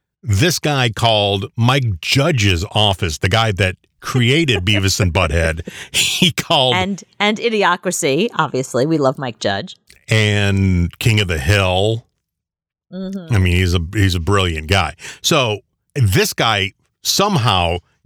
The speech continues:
Speaker 1: got Mike Judge's phone number <laughs> to call him
Speaker 2: Oh, no.
Speaker 1: and complain to him about Beavis and Butthead.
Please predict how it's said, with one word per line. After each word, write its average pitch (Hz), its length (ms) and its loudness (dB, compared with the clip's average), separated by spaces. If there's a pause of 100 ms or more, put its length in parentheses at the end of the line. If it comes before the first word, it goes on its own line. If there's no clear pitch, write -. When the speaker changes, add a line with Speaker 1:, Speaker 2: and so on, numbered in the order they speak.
Speaker 1:
got 131 240 2
Mike 123 320 2
Judge's 104 680 0
phone 123 300 2
number 80 400 -4 (840)
<laughs> - 720 -4 (580)
to - 220 -6
call 190 400 0
him 175 180 0
Speaker 2:
Oh, 208 180 -6
no. 180 420 0
Speaker 1:
and 156 260 0
complain 175 680 0
to 117 160 2
him 104 360 2
about 120 380 0 (180)
Beavis 113 360 2
and 113 140 0
Butthead. 98 520 0